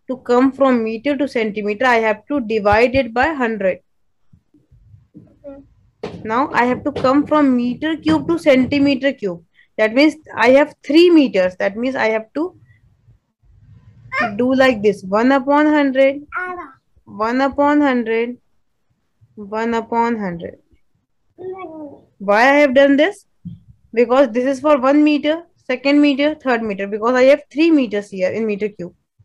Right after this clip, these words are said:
Speaker 1: I have to convert all the three meters into three centimeters. Understand what I'm saying?
Speaker 2: Uh, kind of, but can you repeat it again, just for reference?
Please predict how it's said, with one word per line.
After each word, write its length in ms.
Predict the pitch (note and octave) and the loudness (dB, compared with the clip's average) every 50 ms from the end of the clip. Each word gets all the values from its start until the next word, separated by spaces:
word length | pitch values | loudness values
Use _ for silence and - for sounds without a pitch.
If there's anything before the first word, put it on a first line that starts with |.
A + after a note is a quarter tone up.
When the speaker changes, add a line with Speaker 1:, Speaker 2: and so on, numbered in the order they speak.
| _ _ _ _ _ _ _ _ _ _ _ _ _ _ _ _ _ _ | _ _ _ _ _ _ _ _ _ _ _ _ _ _ _ _ _ _
Speaker 1:
I 80 | - G#3+ | -4 -2
have 200 | A3+ A#3 A#3+ A#3+ | -2 -2 -2 -4
to 80 | - C#4 | -6 -10
convert 460 | - - B3+ A#3+ A#3 A#3 A3+ C4+ C4+ | -6 -4 -2 -2 -2 0 0 -2 0
all 280 | - - A3 A3+ C4 C#4 | 0 -2 -2 0 0 0
the 120 | C4+ E4 | 0 -2
three 260 | E4 - C4 D#4 D#4 | -4 0 0 2 4
meters 440 | D4 D4+ D4 C#4 B3 C#4 C#4+ D4+ D4 | 4 4 2 0 0 -2 -2 -4 -4
into 300 | D#4+ - B3 B3 C4+ D4 C#4+ | -4 -6 -6 -6 -6 -8 -8
three 220 | - - D4+ C#4+ | -2 0 0 2
centimeters. 760 | D4 C#4+ B3+ A3+ G#3+ A#3+ A3+ G#3 F#3 F#3+ F#3 F#3+ F#3+ - _ _ _ _ _ _ _ _ _ _ _ _ _ _ _ _ _ _ _ _ _ _ _ _ _ _ _ - | 4 2 2 2 0 -4 -6 -6 -6 -8 -10 -10 -10 -14 _ _ _ _ _ _ _ _ _ _ _ _ _ _ _ _ _ _ _ _ _ _ _ _ _ _ _ -8
Understand 320 | G3+ G#3+ G3+ - C#4+ D#4+ | -8 -6 -4 -2 0 0
what 140 | E4+ D#4+ F4 | 2 2 0
I'm 120 | F4 E4+ | 0 0
saying? 280 | E4 E4+ F4 G4 G#4+ G#4+ _ _ _ _ _ _ _ _ _ _ _ _ _ _ _ _ _ _ _ _ _ _ _ _ _ | -2 -2 -4 -4 -4 -8 _ _ _ _ _ _ _ _ _ _ _ _ _ _ _ _ _ _ _ _ _ _ _ _ _
Speaker 2:
Uh, 320 | - D4+ D4+ D4 C#4+ C#4+ C#4+ - _ _ _ | -14 -10 -8 -8 -8 -8 -10 -12 _ _ _
kind 260 | D#4+ D#4 D#4+ D4+ C#4 | -10 -10 -8 -8 -10
of, 100 | C4+ A#3 | -12 -12
but 140 | C4 B3+ C4 _ | -16 -18 -20 _
can 140 | _ - C#4 | _ -16 -12
you 100 | D4 D4+ | -10 -10
repeat 260 | D4 C#4+ - _ _ | -10 -12 -16 _ _
it 60 | D4 - - | -20 -20 -20
again, 280 | B3 - C#4 C#4 D#4+ F#4+ _ - D#4 | -18 -16 -16 -16 -16 -16 _ -20 -18
just 220 | C#4+ C4+ - _ | -18 -18 -18 _
for 120 | - B3+ B3+ | -20 -20 -20
reference? 540 | B3+ C4 - - E4 F4 _ _ _ _ | -20 -20 -20 -20 -20 -20 _ _ _ _